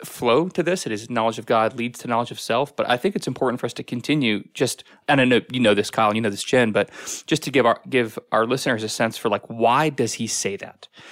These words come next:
Why does the knowledge of God and knowledge of self interrelate? I'm just gonna read two sentences that, that are not back to back, but in this next paragraph.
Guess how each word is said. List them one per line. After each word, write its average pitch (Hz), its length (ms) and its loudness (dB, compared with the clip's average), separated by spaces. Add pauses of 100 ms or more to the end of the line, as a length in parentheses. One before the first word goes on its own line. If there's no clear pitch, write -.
(340)
Why 139 400 4
does 131 180 2
the 120 100 -4
knowledge 107 360 2
of 104 120 -10
God 101 280 0
and 104 80 -6
knowledge 104 260 0
of 107 100 -8
self 104 440 -2
interrelate? 110 760 -2
I'm 117 80 -2
just - 100 -8
gonna 123 120 -2
read 107 180 -2
two 127 140 -2
sentences 107 580 -4
that, 98 200 -4 (120)
that 110 160 2
are 98 180 0 (140)
not 131 180 2
back 98 200 2
to - 80 -4
back, 101 280 0
but - 140 0
in 123 120 -2
this 104 200 -6
next - 220 -6
paragraph. 113 560 0